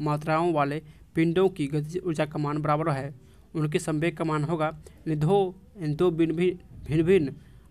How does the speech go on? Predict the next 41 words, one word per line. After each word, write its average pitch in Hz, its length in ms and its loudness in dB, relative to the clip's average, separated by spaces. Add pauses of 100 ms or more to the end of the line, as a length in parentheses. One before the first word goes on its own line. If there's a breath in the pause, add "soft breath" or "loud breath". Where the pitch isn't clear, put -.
मात्राओं 156 400 0
वाले 156 180 2
पिंड 175 260 0
की 143 220 -4 (680 loud breath)
गतिज 165 300 4
ऊर्जा 165 180 2
समान 165 360 2
है 175 120 -2
तो 165 160 -4
उसके 160 220 -4
संवेग 160 360 -2
का 160 120 0
मान, 156 280 0 (300 loud breath)
तो 175 60 0
उसके 165 200 0
संवेग 165 380 0
का 160 100 0
मान 151 200 0
दोस्तों 151 300 -4 (300 loud breath)
यानी 156 160 2
भिन्न 151 240 2
भिन्न 185 240 4
होगा 156 380 2 (280 loud breath)
और 160 120 2
भारी 147 280 2
पिंड 165 220 0
के 160 100 -2
लिए 156 140 0
अधिक 151 240 0
होगा, 135 220 0
यानी - 480 -4
भिन्न 151 220 4
भिन्न 185 200 2
होगा 160 300 0 (280 loud breath)
और 160 80 0
भारी 143 240 -2
पिंड 156 220 -4
के 151 100 -4
लिए 175 240 0 (300 loud breath)
अधिक 156 240 0
होगा। 151 220 0